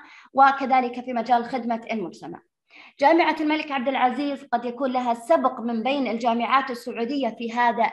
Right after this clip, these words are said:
المجال من خلال، آه، إنشائها مركز متخصص للتنمية المهنية، آه، لأعضاء هيئة التدريس بالتعاون مع الجامعات العربية والعالمية المتقدمة. أيضًا تسعى الجامعة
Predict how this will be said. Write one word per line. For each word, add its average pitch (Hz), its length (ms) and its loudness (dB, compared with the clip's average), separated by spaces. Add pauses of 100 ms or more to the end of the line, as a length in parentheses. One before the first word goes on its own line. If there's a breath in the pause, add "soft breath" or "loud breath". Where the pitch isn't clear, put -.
المجال 240 560 2 (360 loud breath)
من 247 200 -2
خلال، 262 600 2
آه، 214 320 -2
إنشائها 247 540 -2
مركز 262 400 -4
متخصص 233 560 -4
للتنمية 233 880 -4
المهنية، 240 720 -4 (420 loud breath)
آه، 214 160 2
لأعضاء 233 500 4
هيئة 247 380 -6
التدريس 240 460 -8
بالتعاون 277 640 2
مع 240 140 -2
الجامعات 233 600 -2
العربية 226 680 -2
والعالمية 233 720 0
المتقدمة. 208 680 -10 (440 loud breath)
أيضًا 285 300 6
تسعى 269 640 2
الجامعة 262 600 2